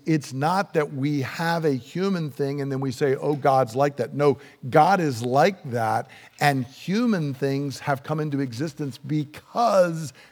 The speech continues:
they are the reality. And so the reality is the Lord is the king, is the shepherd. And so even the Greeks had figured that out, that that is what a king is supposed to be. But of course, in the Old Testament, we see, we even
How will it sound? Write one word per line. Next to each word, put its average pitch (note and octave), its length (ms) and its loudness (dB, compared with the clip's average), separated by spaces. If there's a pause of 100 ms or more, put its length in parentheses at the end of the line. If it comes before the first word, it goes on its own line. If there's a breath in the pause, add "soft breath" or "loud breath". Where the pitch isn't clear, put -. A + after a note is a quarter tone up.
they D3+ 160 4
are D3 200 2
the D3 120 -2
reality. C3+ 680 -2 (220 loud breath)
And D#3 100 0
so F3 80 0
the E3 140 0
reality E3 600 0
is D3+ 160 -4 (200 loud breath)
the D3 160 2
Lord E3+ 420 2
is B2+ 160 -6
the C3 120 -2
king, G3 680 -6
is C3 260 -4
the A#2+ 140 -4
shepherd. G#2+ 800 -6 (680 soft breath)
And C#3 140 0
so F#3 340 0 (340 loud breath)
even F#3+ 300 0
the C#3 80 -2
Greeks C3 680 -4
had A#2 220 -4
figured A#2+ 400 -4
that A2+ 220 0
out, A#2+ 360 -2 (260 soft breath)
that A#2 280 -6
that D#3 340 2
is B2+ 140 -4
what B2+ 140 0
a B2+ 80 -2
king C3 280 -4
is A#2+ 80 -4
supposed A#2+ 300 -4
to A#2+ 80 -8
be. D3 220 0 (260 loud breath)
But D#3+ 120 4
of C#3 100 4
course, E3+ 320 0
in D#3 80 -4
the C#3 140 2
Old C3 180 6
Testament, D#3 440 4
we B2+ 100 -2
see, F#3 220 2
we D3+ 160 2
even D3 260 0